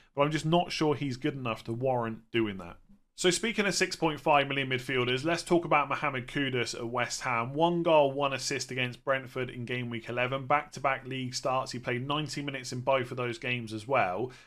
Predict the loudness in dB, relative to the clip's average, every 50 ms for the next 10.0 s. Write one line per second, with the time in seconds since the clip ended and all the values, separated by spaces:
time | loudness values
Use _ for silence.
0 | _ _ -2 4 8 8 8 8 6 4 2 2 2 0 0 0 -2 0 0 0
1 | 0 0 0 -2 -6 -4 -4 -4 -4 -4 -4 -6 -8 -8 -8 -6 -6 -6 0 4
2 | 4 4 6 4 2 0 -4 -2 0 0 0 0 -2 -4 -4 -6 -10 _ _ _
3 | _ -2 -2 0 2 4 4 2 2 2 0 0 0 0 0 -2 -4 -4 -4 -6
4 | -8 -2 0 0 0 2 2 2 2 2 2 0 0 2 2 2 0 -2 -4 -4
5 | -6 -6 -6 -6 -6 -6 -4 -4 -4 -4 -2 -4 -6 -4 -4 -6 -6 -4 -2 -2
6 | -2 -2 -4 -10 -10 -8 -8 -6 -6 -6 -8 -8 -12 -18 -20 _ _ 2 4 4
7 | 4 0 -2 0 2 4 6 6 4 4 2 0 -2 -2 -2 -4 -2 4 4 4
8 | 4 4 2 0 0 2 2 2 0 -2 -4 -2 -2 -2 0 0 -2 -2 -2 -2
9 | -2 -4 -6 -8 -8 -8 -2 0 0 0 0 -4 -6 -6 -4 -4 -4 -4 -6